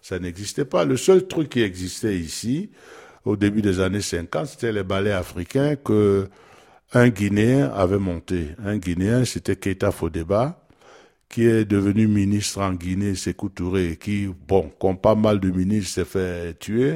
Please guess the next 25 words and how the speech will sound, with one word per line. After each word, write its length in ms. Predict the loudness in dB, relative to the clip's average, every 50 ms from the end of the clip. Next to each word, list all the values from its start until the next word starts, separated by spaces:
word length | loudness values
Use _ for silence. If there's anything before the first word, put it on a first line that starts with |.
| -4 -4
hein, 240 | -4 -4 -2 -4 -4
assassiner 580 | -6 -6 -6 -6 -6 -6 -6 -6 -4 -2 -2 -2
là-bas. 420 | -2 -2 0 0 0 0 0 -4 -10 -20 -20 -20 -20 -20 -20 -20 -20 -20 -6 _
Mais 80 | 0 2
c'est 180 | 6 8 8 10
le 100 | 10 8
seul 320 | 8 8 8 8 8 8
qui 120 | 6 6 6
a 80 | 8
monté 300 | 6 6 4 4 6 6
le 100 | 6 4
premier 400 | 2 0 0 0 2 4 4 4
ballet 480 | 4 4 2 2 2 2 2 2 0 0 -4 -10 _ _ _ -20 _ _ _ _ _ 0
africain 760 | 2 2 2 2 0 -4 -4 0 2 2 4 4 2 0 -2 -6 -8 -6
ici 340 | -6 -4 -4 -2 -2 -2 -2
en 100 | -2 -4
France. 400 | -6 -4 0 0 0 0 0 -2
Mais 260 | -2 -2 -2 -2 -2 -6
c'est 260 | -4 -2 0 0 0 -2
plutôt 260 | -6 -6 -4 -2 -4
tous 260 | -2 -2 -2 0 2
des 260 | 2 2 2 2 2
étudiants 600 | 0 -2 -2 -2 -4 -2 0 2 2 2 2 0
venaient 380 | -2 -2 -2 0 2 2 2 2
de, 400 | 2 2 2 2 0 0 -4 -6